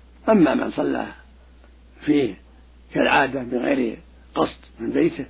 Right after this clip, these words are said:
فله أجر وله خير عظيم، لكن لا يتوفر فيه الشرط المذكور، إنما يحصل هذا لمن تطهر في بيته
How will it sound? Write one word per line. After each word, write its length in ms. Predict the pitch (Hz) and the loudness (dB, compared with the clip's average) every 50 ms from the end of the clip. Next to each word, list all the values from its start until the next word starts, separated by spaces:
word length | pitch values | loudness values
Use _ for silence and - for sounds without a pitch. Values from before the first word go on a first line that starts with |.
| - - - - - - - - | -16 -20 -20 -20 -20 -20 -6 0
فله 360 | 262 226 156 113 120 - 143 | 2 2 4 2 0 -4 -4
أجر 200 | 135 113 113 90 | -6 -6 -6 -8
وله 280 | 92 - - 95 98 104 - - | -10 -10 -12 -12 -14 -14 -12 -8
خير 240 | - 123 120 120 | -6 -4 -2 -2
عظيم، 420 | 123 - 131 151 185 202 214 214 220 - - - - - - - - | -2 -2 -2 -2 -2 -2 -4 -6 -10 -14 -20 -20 -20 -20 -12 -6 -4
لكن 200 | 160 147 - 202 | -4 -4 -2 0
لا 140 | 214 220 208 | 2 4 4
يتوفر 400 | - 165 160 143 - - 143 135 | 6 6 4 4 2 0 -4 -4
فيه 220 | - 135 127 110 - - - - - - - - - - - - - - | -2 -2 -2 -2 -4 -8 -20 -20 -20 -20 -20 -20 -20 -20 -20 -20 -16 -10
الشرط 260 | - - 139 131 120 | -8 -6 -6 -4 -4
المذكور، 400 | 120 110 107 104 - - 101 90 - - - - - - - - - - - 170 | -4 -4 -4 -4 -6 -10 -12 -12 -14 -18 -20 -20 -20 -20 -20 -20 -20 -10 -2 4
إنما 300 | 139 135 131 127 127 143 | 6 6 6 6 6 4
يحصل 320 | 156 139 - - 139 131 | 4 2 2 -2 -6 -6
هذا 320 | 110 117 160 165 160 156 143 | -4 -2 0 0 0 0 0
لمن 240 | 139 139 131 135 | -2 -2 -2 -4
تطهر 480 | 123 139 135 165 151 - 113 139 143 139 | -6 -4 -4 -4 -4 -4 -4 -4 -6 -4
في 140 | 123 135 139 | -4 -2 0
بيته 360 | 143 175 196 190 180 190 175 | 2 2 2 2 0 -2 -8